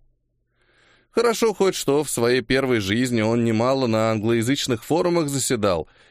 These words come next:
и волей-неволей кое-каких знаний по грамматике, орфографии и неправильным глаголам оттуда нахватался.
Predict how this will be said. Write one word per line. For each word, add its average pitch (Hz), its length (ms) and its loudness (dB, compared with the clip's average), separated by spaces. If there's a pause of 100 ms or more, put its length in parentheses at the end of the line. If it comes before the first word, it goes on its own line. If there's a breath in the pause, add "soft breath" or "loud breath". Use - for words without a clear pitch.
(100)
и 185 60 4
волей-неволей 202 760 0
кое-каких 147 640 -2
знаний 135 320 0
по - 140 -4
грамматике, 170 640 -2 (300 soft breath)
орфографии 180 880 0
и 220 260 0
неправильным 113 640 0
глаголам 202 580 0
оттуда 120 440 -2
нахватался. 92 760 -6